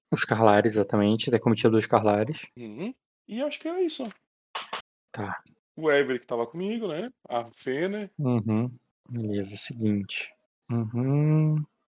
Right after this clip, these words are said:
Speaker 1: Carla-, sua filha, sua fi-, sua esposa e teu filho vão ficar pra trás. Então, só teu,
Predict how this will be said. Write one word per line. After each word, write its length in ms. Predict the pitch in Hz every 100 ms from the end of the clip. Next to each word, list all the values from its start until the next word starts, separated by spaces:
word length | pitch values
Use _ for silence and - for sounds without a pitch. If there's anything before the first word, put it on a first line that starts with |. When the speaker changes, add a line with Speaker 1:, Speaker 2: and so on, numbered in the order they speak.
| _
Speaker 1:
Carla-, 1400 | - 120 117 117 117 120 127 131 131 135 135 131 131 131 - _ -
sua 300 | - 117 113
filha, 680 | 110 - - 143 165 175 254 _ _
sua 200 | - 113
fi-, 240 | - - 208
sua 240 | - 117
esposa 460 | 110 - 170 180 165
e 40 |
teu 120 | 165
filho 300 | 151 160 156
vão 100 | 151
ficar 160 | 147 -
pra 120 | 156
trás. 280 | - 110 104
Então, 140 | 123
só 140 | 104 123
teu, 240 | 151 170